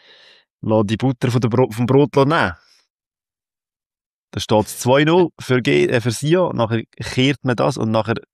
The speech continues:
kommt Sion nochmal zurück und führt nochmal drei zwei und man hat das nochmal gedreht und am Schluss gewinnt man das Ding noch.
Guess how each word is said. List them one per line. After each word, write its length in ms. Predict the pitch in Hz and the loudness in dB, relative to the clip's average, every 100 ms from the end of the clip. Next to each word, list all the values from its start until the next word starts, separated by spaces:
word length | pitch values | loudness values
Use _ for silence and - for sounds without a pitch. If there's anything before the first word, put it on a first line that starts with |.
| _ _ | _ _
kommt 320 | - 95 120 - | -8 -2 -2 0
Sion 220 | 117 113 | 0 0
nochmal 280 | 117 143 135 | 0 0 -2
zurück 260 | 139 147 - | 0 -2 -2
und 160 | 110 | -6
führt 220 | - 120 110 | -2 -2 0
nochmal 300 | 120 147 131 | 0 0 0
drei 180 | 139 143 | -2 -4
zwei 320 | - 143 139 | -4 -2 -2
und 120 | 113 | -4
man 120 | 104 107 | -4 -2
hat 160 | 101 | -4
das 100 | 92 | -6
nochmal 420 | 101 117 131 135 131 - | -2 0 2 0 0 -2
gedreht 420 | 120 110 117 - | 0 2 0 -2
und 100 | 107 | -6
am 80 | 104 | -4
Schluss 280 | - 117 - | -2 -4 -2
gewinnt 220 | 123 117 | -2 -2
man 80 | 113 | -4
das 140 | 117 | -6
Ding 200 | - 110 | -4 -4
noch. 160 | 107 | -2